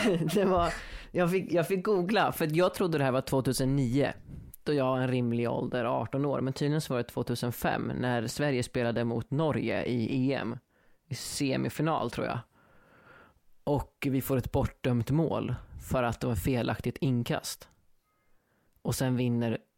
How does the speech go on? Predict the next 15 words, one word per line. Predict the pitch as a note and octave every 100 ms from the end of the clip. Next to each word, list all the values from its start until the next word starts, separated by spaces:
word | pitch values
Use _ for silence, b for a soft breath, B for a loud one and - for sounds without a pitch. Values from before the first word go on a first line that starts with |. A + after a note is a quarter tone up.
| -
Norge | B2+ B2 A#2 A2+
i | A2+
förlängning, | - C3+ B2 - C#2 - -
eller, | A2+ A2+ B2 - - - -
ja, | - A#2+
något | A2 -
sånt | A2+
där. | - G#1+ - - - - _ B B B B B B B B B B B _ -
Det |
är | F3+
mitt | C3
största, | - - B2 -
eller | - C#3+ B2+
första | B2 B2+
minne. | A#2 B2